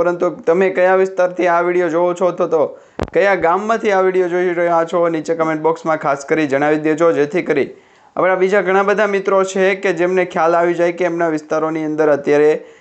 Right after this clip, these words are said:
વાતાવરણીય ચોમાસાની કેવી સિઝન છે. અત્યારે વાતાવરણીય ચોમાસાની વાત કરવામાં આવે તો ગુજરાત રાજ્ય તરફ ચોમાસાની ઋતુનું આગમન થતું જોવા મળી રહ્યું છે. અત્યારે મુંબઈ મહારાષ્ટ્રના સ્થિત દરિયાકાંઠાની અંદર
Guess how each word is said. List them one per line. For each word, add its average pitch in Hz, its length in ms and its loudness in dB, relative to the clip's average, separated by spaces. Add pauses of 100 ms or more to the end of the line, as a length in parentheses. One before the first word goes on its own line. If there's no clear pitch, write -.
(200)
વાતાવરણીય 185 880 0
ચોમાસાની 165 640 -2
કેવી 139 400 -4 (280)
સિઝન 123 480 -2
છે. - 140 -12 (720)
અત્યારે 135 280 0
વાતાવરણીય 160 640 0
ચોમાસાની 165 540 -2
વાત 165 260 0
કરવામાં 160 420 2
આવે 165 360 4
તો 175 160 0 (840)
ગુજરાત 170 460 0
રાજ્ય 196 300 2
તરફ 196 320 0
ચોમાસાની 190 640 0
ઋતુનું 180 460 0
આગમન 185 440 0
થતું 180 340 -4
જોવા 180 260 2
મળી 165 220 0
રહ્યું 175 240 2
છે. 175 200 0
અત્યારે 170 380 0 (600)
મુંબઈ 185 280 0
મહારાષ્ટ્રના 190 720 0
સ્થિત 202 420 -4
દરિયાકાંઠાની 180 880 0
અંદર 170 320 2